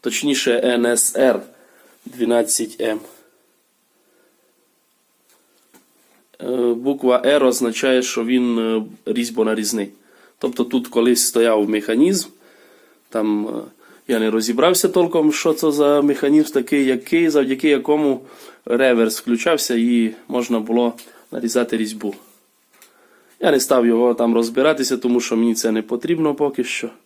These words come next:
Може, в майбутньому щось там зроблю, відновлю.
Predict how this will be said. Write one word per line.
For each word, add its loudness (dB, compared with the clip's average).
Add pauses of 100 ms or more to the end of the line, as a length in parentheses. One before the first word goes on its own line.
(480)
Може, 2
в 4
майбутньому 2
щось -4
там -2
зроблю, -2
відновлю. 0